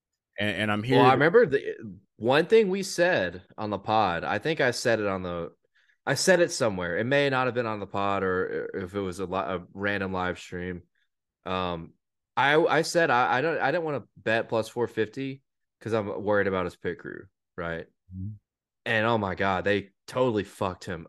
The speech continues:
Speaker 2: over and over and over again until he
Speaker 1: Big time.
Speaker 2: finally, he finally just pushed too hard at the end of that race and fucked himself. But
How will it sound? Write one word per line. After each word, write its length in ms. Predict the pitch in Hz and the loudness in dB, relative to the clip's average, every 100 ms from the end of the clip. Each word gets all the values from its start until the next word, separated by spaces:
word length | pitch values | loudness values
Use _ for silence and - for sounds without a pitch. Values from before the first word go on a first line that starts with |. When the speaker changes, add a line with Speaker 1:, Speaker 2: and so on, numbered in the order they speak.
| - | -2
Speaker 2:
over 400 | 101 101 95 92 | 0 0 -2 -4
and 200 | 92 - | -6 -6
over 360 | 92 92 87 | -4 -4 -4
and 180 | - 85 | -8 -8
over 360 | 87 90 82 80 | -6 -6 -4 -8
again 320 | 80 82 - - | -10 -14 -16 -14
until 300 | 101 101 95 | -6 -4 0
he 80 | 110 | 0
Speaker 1:
Big 100 | 113 | 2
time. 80 | |
Speaker 2:
finally, 560 | 98 95 92 87 85 - _ _ _ | 2 2 0 -4 -6 -10 _ _ _
he 180 | - 139 | 2 2
finally 760 | 139 131 120 113 101 92 90 - _ _ _ 98 | 4 2 2 2 -2 -2 -4 -10 _ _ _ -10
just 200 | 98 - | -10 0
pushed 300 | 107 92 - | -2 0 -6
too 120 | 90 | -4
hard 320 | 90 90 85 | -2 -2 -2
at 80 | 82 | -6
the 80 | 90 | -8
end 120 | 87 | -6
of 60 | |
that 120 | 85 87 | -6 -4
race 320 | 87 82 - | -4 -6 -10
and 140 | 85 | -12
fucked 220 | 87 80 | -8 -8
himself. 440 | - - 127 101 - - | -10 -6 -2 -2 -4 -2
But 240 | 95 | 0